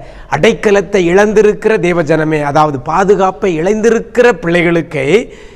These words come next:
இன்னைக்கு கர்த்தர் சொல்லுகிறார், "அடைக்கலத்தில் வைப்பேன், பாதுகாப்பான இடத்துல வைப்பேன்" என்று கர்த்தர் சொல்லுகிறார். அடைக்கலத்தில் வைப்பேன், அது எப்படிப்பட்ட அடைக்கலமாம்? அந்த வசனத்தில் அழகா சொல்லப்பட்டிருக்கிறது,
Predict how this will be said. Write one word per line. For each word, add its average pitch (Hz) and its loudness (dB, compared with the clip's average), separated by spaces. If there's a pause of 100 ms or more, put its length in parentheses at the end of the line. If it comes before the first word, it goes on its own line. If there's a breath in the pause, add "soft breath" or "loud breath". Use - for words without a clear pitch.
(140 loud breath)
இன்னைக்கு 135 -8
கர்த்தர் 160 -2
சொல்லுகிறார், 151 -4
"அடைக்கலத்தில் 165 -2
வைப்பேன், 131 -6
பாதுகாப்பான 185 -2
இடத்துல 156 -4
வைப்பேன்" 151 -6
என்று 135 -6
கர்த்தர் 131 -8
சொல்லுகிறார். 120 -10 (600 soft breath)
அடைக்கலத்தில் 233 2
வைப்பேன், 196 2
அது 175 -6
எப்படிப்பட்ட 247 0
அடைக்கலமாம்? 185 0
அந்த 185 0
வசனத்தில் 185 0
அழகா 185 2
சொல்லப்பட்டிருக்கிறது, 170 -2